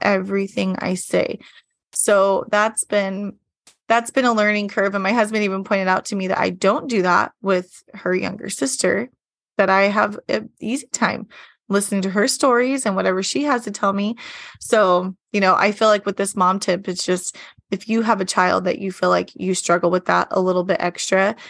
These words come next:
maybe that's the time, like, "All right, Lord, help me to just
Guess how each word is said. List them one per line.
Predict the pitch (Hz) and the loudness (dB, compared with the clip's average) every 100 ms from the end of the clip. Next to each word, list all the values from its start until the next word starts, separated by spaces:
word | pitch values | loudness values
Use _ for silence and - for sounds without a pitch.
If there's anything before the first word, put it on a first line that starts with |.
| - - | -10 -4
maybe | 202 196 | 0 2
that's | 180 175 - | 2 0 -6
the | 180 | -10
time, | - 175 175 | -6 -4 -2
like, | 170 - - | -4 -4 0
"All | 202 | 4
right, | 196 196 | 4 2
Lord, | 185 175 170 - _ _ | 0 2 0 -2 _ _
help | - - 196 190 | -10 -4 -4 -2
me | 180 175 170 180 - - - _ - | -4 -4 -6 -8 -12 -20 -20 _ -10
to | - 202 190 | -2 2 2
just | 180 - 190 185 180 - | 0 0 2 2 0 -4